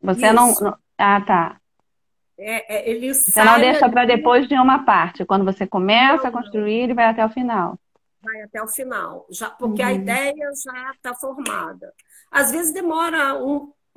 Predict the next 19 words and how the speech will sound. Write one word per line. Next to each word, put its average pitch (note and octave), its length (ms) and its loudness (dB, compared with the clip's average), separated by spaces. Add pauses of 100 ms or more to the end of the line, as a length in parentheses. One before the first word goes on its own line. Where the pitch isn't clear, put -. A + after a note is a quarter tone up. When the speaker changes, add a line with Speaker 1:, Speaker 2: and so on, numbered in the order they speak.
(140)
Speaker 2:
mais C#4+ 460 -2
de D#4 80 -8
um, E4 380 -6
um E4 100 0
dia, D#4+ 400 -6
porque B3 280 -10
eu C4+ 60 0
vou, D#4 420 -8
eu B3 100 -8
vou C4 160 -6
mudando, C4 580 -6
eu A3+ 60 -10
vou A#3+ 140 -12
mexendo, C4 600 -6
mas C4+ 580 -2
ele B3 240 -10
vem C4 380 -8 (520)
todo B3+ 300 -4
ali, G3 380 -12